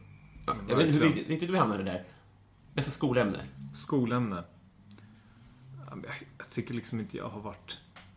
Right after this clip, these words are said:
Speaker 2: superduktig i någonting. Men,
Speaker 1: Men behöver
Speaker 2: ju
Speaker 1: inte vara
Speaker 2: äldre man blev kanske man insåg att man var bättre på svenska än matematik i alla fall.
Speaker 1: Mm.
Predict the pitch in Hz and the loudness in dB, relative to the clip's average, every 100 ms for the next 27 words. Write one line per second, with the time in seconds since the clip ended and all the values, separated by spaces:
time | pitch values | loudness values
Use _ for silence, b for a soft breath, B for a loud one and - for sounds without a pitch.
0 | - - - - - 165 127 - 117 143 | -20 -20 -8 -4 -2 -2 -4 -4 -2 -4
1 | - 104 101 - 147 95 - - - - | -4 -4 -4 -2 -2 -2 -8 -20 -20 -20
2 | - - - - _ - - - _ - | -20 -20 -20 -20 _ -20 -20 -20 _ -2
3 | 120 117 110 107 104 101 101 135 151 160 | 2 2 2 -2 -4 -4 0 6 8 8
4 | 151 139 202 180 160 143 117 113 104 113 | 10 12 12 12 8 8 6 4 0 -4
5 | - 113 110 104 104 98 95 _ _ - | -4 -4 -4 -6 -6 -8 -10 _ _ -20
6 | - - 113 110 120 - 104 107 - 123 | -16 -10 -6 -4 -4 -4 -10 -6 -2 0
7 | 107 98 - - 110 98 98 101 95 131 | 0 -2 -4 -4 -4 -4 -6 -6 -2 -2
8 | - 87 - - 104 104 | -2 -8 -8 -4 -2 -2